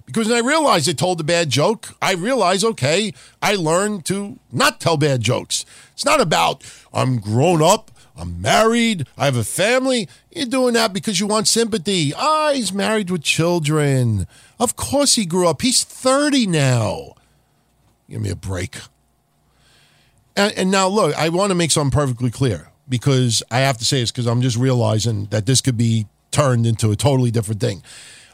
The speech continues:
I'm not saying that Cedric Alexander, oh, well, actually, I did say this earlier. In no way, shape, or form do I think Cedric Alexander or Tye Dillinger ever condoned or loved rape or anything like that.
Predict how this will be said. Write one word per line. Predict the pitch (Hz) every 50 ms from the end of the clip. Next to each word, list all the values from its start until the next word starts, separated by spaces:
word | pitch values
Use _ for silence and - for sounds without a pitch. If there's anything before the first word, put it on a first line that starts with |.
| _ _ -
I'm | 190 233 254 254
not | 240 226 208 208 202 196 165 - - _ _ _
saying | - - - 185 180 175 175 160
that | 147 139 -
Cedric | - 165 156 147 139 143 117 147
Alexander, | 143 143 139 131 117 110 135 143 147 -
oh, | 165 190 202
well, | - - 185
actually, | 185 196 202 - 214 220 202 180
I | 156
did | 147 135 196 180
say | - - 156 139
this | 127 123 - 170
earlier. | 165 160 139 113 98 - - - - - - - - _ _
In | 156 156 165
no | 190 220
way, | 240 240
shape, | 196 - 208 196 165 147
or |
form | 123 - 185 175 147
do | 120 143 143
I | 151 151
think | 131 - 170 151 127
Cedric | - - 160 151 147 147 120
Alexander | 156 143 143 139 123 117 147 147 139 127 123
or | 120
Tye | 110 - - 147 143 135
Dillinger | 117 107 143 151 147 139 123 104 120 117
ever | 123 131 127 131 127 123 117 110
condoned | - - 131 123 120 120 131 135 139 139 131 127 120
or | 117 110
loved | 113 131 135 120 107 104
rape | 104 107 120 131 135 120 -
or | 113 113
anything | 113 120 117 - 131 127 120
like | 117 117 107
that. | - 139 127 110 90